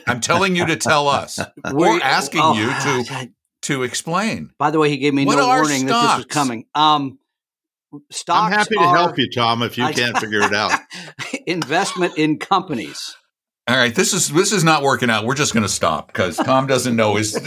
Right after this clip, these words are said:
Speaker 1: <laughs>
Speaker 2: Investment in companies.
Speaker 1: If it's not scripted, he's in trouble.
Speaker 2: I think what he's getting to is, though, that when we say stocks, oftentimes people think we're saying go decide whether to buy a stock, which
Speaker 1: Yeah,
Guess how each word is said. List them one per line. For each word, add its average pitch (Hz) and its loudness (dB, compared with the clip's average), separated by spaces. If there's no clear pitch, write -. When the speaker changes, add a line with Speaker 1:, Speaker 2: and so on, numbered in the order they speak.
Speaker 1:
<laughs> 180 -12
Speaker 2:
Investment 196 0
in 226 0
companies. 135 -2
Speaker 1:
If 107 -2
it's 240 -6
not 214 2
scripted, 190 -2
he's 123 -6
in 123 -10
trouble. 107 -4
Speaker 2:
I 151 0
think 202 -4
what 185 4
he's 165 2
getting 165 0
to 151 2
is, 131 0
though, 131 2
that 131 -2
when 139 0
we 143 2
say 143 0
stocks, 139 0
oftentimes 135 0
people 139 -4
think 131 -4
we're 123 -4
saying 127 0
go 127 2
decide 123 0
whether 120 -2
to 117 -10
buy 117 2
a 135 0
stock, 123 2
which 131 -4
Speaker 1:
Yeah, 190 2